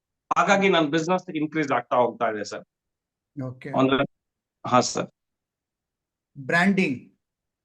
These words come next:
Speaker 1: ಬ್ರ್ಯಾಂಡಿಂಗ್ ಸರ್, ಬ್ರ್ಯಾಂಡಿಂಗ್ ಪ್ರಥಮ
Speaker 2: How, how
Speaker 1: ಇದು.
Speaker 2: do you do branding?
Speaker 1: ಆ, ಸರ್, ಎಲ್ಲಾ ಪ್ರಾಡಕ್ಟ್ ಗಳು ಇಷ್ಟ್ ದಿನ ನಾವು ಬೇರೆಯವ್ರ ಹತ್ರ ತಗೊಂಡು ಮಾಡ್ತಾ ಇದ್ವಿ. But ಏನು ಅಂದ್ರೆ ಇವಾಗ ನಮ್ದೇ ಓ ಇ ಎಂ, ಅಂದ್ರೆ ನಮ್ದೇ ಒರಿಜಿನಲ್ ಎಕ್ವಿಪ್ಮೆಂಟ್ ಮ್ಯಾನುಫ್ಯಾಕ್ಚರ್ ಅಂತಲ್ಲ ಸರ್,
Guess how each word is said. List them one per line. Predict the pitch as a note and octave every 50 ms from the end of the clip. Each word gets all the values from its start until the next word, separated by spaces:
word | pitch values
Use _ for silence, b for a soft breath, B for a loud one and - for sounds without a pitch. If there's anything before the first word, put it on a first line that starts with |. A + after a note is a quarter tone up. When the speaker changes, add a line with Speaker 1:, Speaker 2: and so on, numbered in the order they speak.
| _ - -
Speaker 1:
ಬ್ರ್ಯಾಂಡಿಂಗ್ | - D#3+ F3 E3 D#3 D3 C3 -
ಸರ್, | - - -
ಬ್ರ್ಯಾಂಡಿಂಗ್ | - _ _ _ _ _ - C3 C#3 D#3 E3+ E3 D#3 D3+ -
ಪ್ರಥಮ | - - - _ - - C3+ - D3+ D3+ D3+
Speaker 2:
How, | F3 G3 G3+
how | - - A#3 -
Speaker 1:
ಇದು. | - - -
Speaker 2:
do | C#4
you | B3 G#3
do | B3 B3
branding? | - G3 F#3 F#3+ G3 F#3 F#3 C#3+ B2+ A2+ - - _ _ _ _ _ _ _ _ _ _ _ _ _ _ _ _ _ - F#3
Speaker 1:
ಆ, | F#3+
ಸರ್, | F#3 - A#3 A#3+ G#3+ F#3
ಎಲ್ಲಾ | E3 E3 E3 F#3+ A3+ A#3
ಪ್ರಾಡಕ್ಟ್ | A3+ - G3+ G3+ G#3 G#3 G3 - F#3+
ಗಳು | G3 G3 G3+ G#3
ಇಷ್ಟ್ | F3+ D#3+ - -
ದಿನ | F#3+ G3 G3 G3
ನಾವು | F#3 F#3 F#3 F#3 F3+ C#3
ಬೇರೆಯವ್ರ | B2+ D3+ F3 F#3 G3+ G3+ G3 G3 G3
ಹತ್ರ | F#3+ - G3 F3+
ತಗೊಂಡು | - - - D#3+ F3 G#3+ G#3+ G#3 G#3 G3
ಮಾಡ್ತಾ | E3+ D#3 C#3+ - - C#3
ಇದ್ವಿ. | B2 - - C3+ E3+ G3 - _ _ _ _ _ - -
But | F3+ - G#3
ಏನು | G#3 A3 A3+
ಅಂದ್ರೆ | G#3 G#3 A#3 A#3+ A3+
ಇವಾಗ | F#3+ F3 F3+ G3 F#3+
ನಮ್ದೇ | G3 F3+ E3+ F3 F#3+ G3+ G#3 G#3+
ಓ | G3 D#3+ E3 F#3 G3 G#3
ಇ | G#3+ G#3
ಎಂ, | G#3+ G#3+
ಅಂದ್ರೆ | G#3+ G#3 - - _ - E3 E3+ E3+ D#3+
ನಮ್ದೇ | D#3 D#3+ E3 E3+ E3+
ಒರಿಜಿನಲ್ | D#3 D3 D3+ D3+ D3+ E3 F3+ F3+ F3
ಎಕ್ವಿಪ್ಮೆಂಟ್ | D#3+ D#3 - E3 - E3 D#3+ D#3
ಮ್ಯಾನುಫ್ಯಾಕ್ಚರ್ | D3 C#3+ C#3+ C#3 C3+ D3 C#3+ - - C#3
ಅಂತಲ್ಲ | B2+ B2 - - B2+ B2
ಸರ್, | A#2+ - B2+ A#2